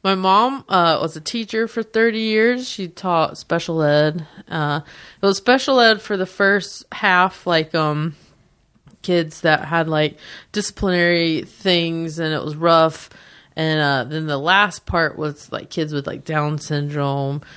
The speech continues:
and special needs. And, um, so she did that. And then my dad had a lot of <laughs> different jobs.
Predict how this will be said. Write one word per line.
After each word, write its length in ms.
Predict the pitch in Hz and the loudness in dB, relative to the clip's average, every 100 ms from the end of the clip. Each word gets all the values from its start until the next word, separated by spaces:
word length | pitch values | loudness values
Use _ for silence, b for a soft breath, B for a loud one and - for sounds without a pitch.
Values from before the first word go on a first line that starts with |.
| B B | B B
and 100 | 147 | -8
special 380 | - 147 147 147 | 0 0 2 -2
needs. 600 | 143 139 139 135 143 - | 0 0 0 -2 -6 -8
And, 280 | 123 127 143 B B - | -4 -4 -6 B B -4
um, 580 | 151 131 117 78 98 147 - _ _ _ - | 0 2 0 -4 -8 -10 -16 _ _ _ -10
so 140 | - 156 | -2 2
she 180 | 196 | 2
did 260 | 175 151 147 | 4 2 2
that. 420 | 180 180 170 - B B B | 0 2 2 -2 B B B
And 60 | 160 | -6
then 80 | |
my 120 | 156 151 | -4 -6
dad 520 | - 202 226 233 233 | -2 0 2 2 0
had 220 | 185 196 | -2 -2
a 60 | 165 | -2
lot 380 | 151 156 156 156 | -2 2 2 2
of 100 | 147 | -2
<laughs> 40 | |
different 300 | 156 - 214 | -6 -4 -4
jobs. 560 | - 196 160 156 160 | 0 2 4 2 0